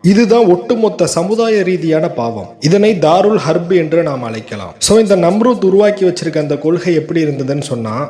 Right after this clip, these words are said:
கடவுளுடைய கட்டளையை பின்பற்றக்கூடாது, அரசன் என்ன கட்டளையிட்டானோ அது கடவுளுடைய கட்டளைக்கு எதிராக இருந்தாலும் சரி, அந்த அரசனுடைய கட்டளையை தான் பின்பற்ற வேண்டும். இந்த கலாச்சாரத்தை மெசபடோமியன் சிவிலைசேஷனில் சமஷ் என்று அழைப்பார்கள்,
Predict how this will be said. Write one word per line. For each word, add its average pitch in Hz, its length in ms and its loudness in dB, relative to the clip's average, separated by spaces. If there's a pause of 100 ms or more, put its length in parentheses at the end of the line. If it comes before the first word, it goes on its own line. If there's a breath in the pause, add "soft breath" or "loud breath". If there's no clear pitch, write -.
(140)
கடவுளுடைய 202 680 2
கட்டளையை 175 580 0
பின்பற்றக்கூடாது, 139 960 -6 (460)
அரசன் 214 440 2
என்ன 185 200 2
கட்டளையிட்டானோ 139 840 -2
அது 135 200 -4
கடவுளுடைய 175 640 2
கட்டளைக்கு 156 520 -2
எதிராக 160 420 0
இருந்தாலும் 143 500 -2
சரி, 95 180 -8 (320)
அந்த 170 260 2
அரசனுடைய 202 600 2
கட்டளையை 160 540 0
தான் 147 240 -4
பின்பற்ற 143 420 -6
வேண்டும். 101 380 -10 (420)
இந்த 202 220 4
கலாச்சாரத்தை 180 840 2
மெசபடோமியன் 175 800 0
சிவிலைசேஷனில் 143 840 -4
சமஷ் 170 420 -2
என்று 151 240 0
அழைப்பார்கள், 120 640 -4